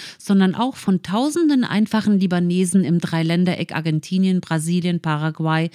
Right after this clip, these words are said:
mit Spenden über den internationalen Zahlungsverkehr finanziert. Das war für den Mossad und die U-S-Spionage der Beweis, die libanesische Diaspora in Südamerika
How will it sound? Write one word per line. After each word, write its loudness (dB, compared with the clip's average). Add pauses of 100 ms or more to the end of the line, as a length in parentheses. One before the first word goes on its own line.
(280)
mit 0
Spenden -2
über 0
den 2
internationalen 0
Zahlungsverkehr -2
finanziert. -6 (460)
Das 0 (160)
war 2
für 2
den 4
Mossad -2
und -2
die -2
U-S-Spionage 0
der 2
Beweis, -2 (300)
die 0
libanesische 0
Diaspora -2
in 0
Südamerika 0